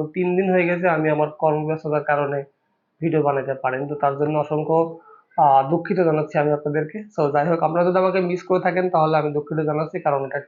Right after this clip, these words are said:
জায়েজ আছে। যদি মিস না করে থাকেন তাহলে আমি ক্ষমা প্রার্থী, কারণ আমি দুঃখিত হওয়ার জন্য। তো যাই হোক, আজাইরা কথা না বলে চলুন শুরু করে আজকের ভিডিও। তো আমাকে অনেকেই প্রশ্ন করছেন যে ভাই জিডি ট্রেডে নিয়োগ হবে নাকি ট্রেড টু তে নিয়োগ হবে? তো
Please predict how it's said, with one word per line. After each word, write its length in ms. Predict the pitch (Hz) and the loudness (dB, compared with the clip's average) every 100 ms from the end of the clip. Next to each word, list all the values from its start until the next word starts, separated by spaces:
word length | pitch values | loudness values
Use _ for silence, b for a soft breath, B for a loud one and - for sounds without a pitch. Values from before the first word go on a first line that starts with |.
| _ | _
জায়েজ 300 | 147 139 147 | 0 2 2
আছে। 200 | 139 135 135 | -2 -4 -4
যদি 200 | 147 147 147 b b b _ _ | -2 -2 -6 b b b _ _
মিস 300 | 180 190 202 - | 2 2 2 2
না 120 | 175 | 2
করে 200 | 165 170 | 2 0
থাকেন 260 | 170 170 196 202 | 0 -2 -2 0
তাহলে 200 | 156 147 | 2 2
আমি 140 | 147 | 0
ক্ষমা 240 | 143 147 147 | -2 0 2
প্রার্থী, 340 | 147 147 180 185 | 0 0 -2 2
কারণ 200 | 151 139 | 0 2
আমি 160 | 135 | -2
দুঃখিত 340 | 139 135 - 143 | -4 -6 -6 -6
হওয়ার 260 | 131 131 131 | -4 -4 -4
জন্য। 180 | 127 - - _ _ _ B B | -8 -10 -14 _ _ _ B B
তো 80 | _ 170 | _ 0
যাই 120 | 170 | 2
হোক, 100 | 170 160 | 2 2
আজাইরা 340 | 151 156 156 | 2 2 2
কথা 220 | 156 151 170 | 0 0 0
না 100 | 156 | 0
বলে 200 | 147 156 | 0 -2
চলুন 220 | 156 147 147 | 0 -4 -6
শুরু 160 | 143 139 | -8 -4
করে 140 | 143 | -2
আজকের 300 | 139 - 147 | -2 -2 -4
ভিডিও। 320 | 143 139 147 165 b b b b - | -4 -6 -4 -6 b b b b 0
তো 20 | |
আমাকে 300 | 156 160 160 | 2 2 2
অনেকেই 340 | 170 165 165 180 | 2 2 2 0
প্রশ্ন 360 | 180 165 180 | 0 -2 -2
করছেন 340 | 160 175 180 175 | -2 -2 -2 -2
যে 100 | 175 | 0
ভাই 220 | 160 156 151 | 2 2 0
জিডি 360 | 139 151 175 175 | -4 -2 -2 -2
ট্রেডে 260 | 175 170 175 | -2 -2 0
নিয়োগ 280 | 175 170 165 | 0 -2 0
হবে 200 | 165 160 | -2 0
নাকি 220 | 170 165 160 | -2 -2 -6
ট্রেড 280 | 160 156 151 _ | -6 -8 -8 _
টু 80 | - 165 | -4 -2
তে 100 | 160 | 0
নিয়োগ 280 | 143 127 123 | -2 -4 -6
হবে? 200 | 127 123 - _ _ _ _ | -10 -12 -16 _ _ _ _
তো 40 | - | -8